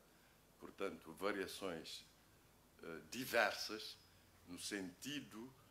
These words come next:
do poeta carregar em si a diversidade. Eh, eh, digamos que esses nomes surgiram num contexto muito específico, que era a vivência em Leipzig,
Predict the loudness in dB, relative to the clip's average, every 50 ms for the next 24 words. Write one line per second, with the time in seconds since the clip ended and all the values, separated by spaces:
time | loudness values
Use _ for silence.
0 | -20 -20 -20 -12 -8 -8 -6 -2 6 6 6 8 6 4 2 4 6 6 8 8
1 | 10 10 10 10 8 6 6 6 6 6 6 6 4 0 -4 -8 -12 -18 -20 -20
2 | -20 -20 -20 -20 -20 -16 0 2 2 2 2 0 -4 -2 -2 -2 -2 -2 -2 -2
3 | -2 -2 -2 -4 -6 -10 -14 -18 -18 -18 -20 -20 -20 -20 -20 -20 -20 -20 -20 -20
4 | -20 -20 -20 -18 -12 -10 -8 -6 -6 -6 -6 -8 -10 -12 -14 -16 -18 -16 -14 -14
5 | -14 -12 -8 0 4 4 4 4 4 2 0 0 0 0 0 0 0 2 2 2
6 | 2 2 0 0 -2 -2 -2 -2 -2 -2 -4 -6 -8 -12 -18 -20 -20 -20 -14 -8
7 | -4 -2 0 2 0 0 -2 0 2 2 4 4 2 0 0 0 0 0 0 -2
8 | -6 -6 -4 -2 -2 -2 -2 -2 -4 -4 -4 -6 -6 -6 -8 -10 -10 -14 -14 -12
9 | -12 -12 -12 -14 -18 -20 -20 -20 -20 -20 -20 -20 -20 -20 -16 -12 -6 -2 0 0
10 | 0 0 -2 -4 -6 -6 -2 0 0 0 0 -2 -4 -6 -2 2 4 4 4 2
11 | 0 -4 -6 -8 -8 -10 -12 -16 -20 -20 -20 -20 -20 -10 -6 -4 -4 0 6 8
12 | 8 8 8 6 2 -4 -6 -6 -6 -6 -8